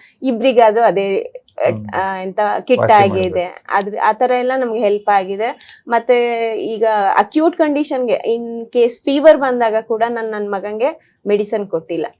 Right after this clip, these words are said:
Speaker 2: ಓಕೆ.
Speaker 1: ಮನೆಯಲ್ಲೇನೆ ನಾವು ಅದನ್ನ
Speaker 2: ಟ್ರೀಟ್
Speaker 1: ರೆಡಿ
Speaker 2: ಮಾಡ್ತಾ ಇದ್ದೀರಿ.
Speaker 1: ಮಾಡ್ಕೊಂಡಿದೀವಿ. ಹೌದು.
Speaker 2: ಸರಿ, ಈ ಒಂದು ಈ ಕೋರ್ಸ್ ಸ್ಟಾರ್ಟ್ ಆದ್ಮೇಲೆ, ಆ, ನೀವು, ಆ, ಇಲ್ಲಿ ಪಡ್ತಕೊಂಡ್-, ಆ, ಪಡೆದುಕೊಂಡಿರೋ ನಾಲೆಡ್ಜ್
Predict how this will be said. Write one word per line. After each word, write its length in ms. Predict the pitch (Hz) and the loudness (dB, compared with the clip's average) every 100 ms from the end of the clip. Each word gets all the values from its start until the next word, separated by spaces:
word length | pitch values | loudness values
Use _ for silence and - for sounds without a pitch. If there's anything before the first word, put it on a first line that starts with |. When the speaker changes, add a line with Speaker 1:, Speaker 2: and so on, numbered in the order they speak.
| - | -12
Speaker 2:
ಓಕೆ. 220 | 113 101 | -10 -6
Speaker 1:
ಮನೆಯಲ್ಲೇನೆ 600 | 208 220 220 214 214 214 254 | -4 -4 -4 -6 -8 -6 -6
ನಾವು 320 | 226 180 175 | -6 -6 -6
ಅದನ್ನ 260 | - 175 110 | -8 -10 -10
Speaker 2:
ಟ್ರೀಟ್ 140 | 104 120 | -4 -4
Speaker 1:
ರೆಡಿ 120 | 180 | -4
Speaker 2:
ಮಾಡ್ತಾ 180 | 107 98 | -8 -8
ಇದ್ದೀರಿ. 160 | - | -6
Speaker 1:
ಮಾಡ್ಕೊಂಡಿದೀವಿ. 400 | 131 170 104 - | -6 -6 -10 -14
ಹೌದು. 600 | - - 185 - - - _ _ _ _ _ - - | -16 -20 -20 -20 -20 -20 _ _ _ _ _ -16 -8
Speaker 2:
ಸರಿ, 180 | 123 | -6
ಈ 340 | 123 170 202 196 | -4 -2 2 4
ಒಂದು 500 | 180 175 160 147 147 | 4 4 4 4 4
ಈ 180 | 147 147 | 0 -2
ಕೋರ್ಸ್ 340 | - 139 135 | 4 4 4
ಸ್ಟಾರ್ಟ್ 340 | - 113 113 | 0 0 2
ಆದ್ಮೇಲೆ, 360 | 113 107 98 104 | 0 -2 -4 -6
ಆ, 300 | 120 _ 123 110 107 107 104 107 _ _ _ _ _ _ 127 | -8 _ -10 -8 -8 -10 -12 -14 _ _ _ _ _ _ -4
ನೀವು, 520 | 139 160 160 151 - | 0 2 2 0 -2
ಆ, 560 | 120 110 104 101 98 - _ _ _ _ | -4 -2 -4 -6 -10 -20 _ _ _ _
ಇಲ್ಲಿ 280 | 127 131 139 | -4 0 2
ಪಡ್ತಕೊಂಡ್-, 720 | 139 123 117 120 - 123 113 | 4 4 6 2 0 -4 -4
ಆ, 120 | 113 | -6
ಪಡೆದುಕೊಂಡಿರೋ 720 | 110 110 104 85 110 107 107 104 | -4 -2 -4 -6 -8 -4 -4 -4
ನಾಲೆಡ್ಜ್ 600 | 95 95 104 104 92 | -4 -4 -2 -4 -6